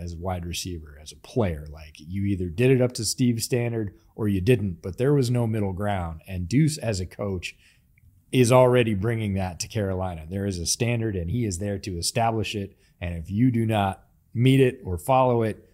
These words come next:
you're not gonna be there. And that's gonna set a very different tone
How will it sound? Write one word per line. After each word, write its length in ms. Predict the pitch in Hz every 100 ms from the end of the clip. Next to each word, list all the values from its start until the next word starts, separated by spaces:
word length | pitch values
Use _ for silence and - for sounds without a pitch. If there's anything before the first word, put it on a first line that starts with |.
| _
you're 200 | 107 120
not 180 | 120 101
gonna 160 | 95 87
be 300 | 80 98 98
there. 380 | 82 76 71 -
And 540 | 101 95 92 90 85 82 _
that's 280 | 104 123 147
gonna 200 | 175 127
set 220 | 123 113
a 40 | 98
very 440 | 87 107 101 104
different 320 | 98 104 98
tone 460 | - 92 110 151